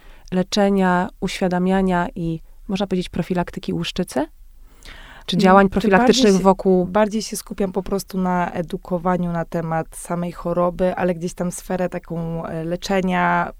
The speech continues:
Speaker 2: pozostawiam zawsze tym ekspertom.
Speaker 1: Tak.
Speaker 2: E, i też skupiam się na motywowaniu i wspieraniu osób chorych na łuszczycę.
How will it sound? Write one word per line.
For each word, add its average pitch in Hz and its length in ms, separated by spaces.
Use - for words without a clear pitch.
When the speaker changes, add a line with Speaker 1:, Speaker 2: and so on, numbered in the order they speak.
Speaker 2:
pozostawiam 190 480
zawsze 185 280
tym 175 160
ekspertom. 202 720
Speaker 1:
Tak. 160 280
Speaker 2:
E, 170 680
i - 140
też 240 200
skupiam - 540
się 190 140
na 185 220
motywowaniu 180 720
i 160 80
wspieraniu 151 520
osób - 320
chorych - 240
na 156 100
łuszczycę. - 460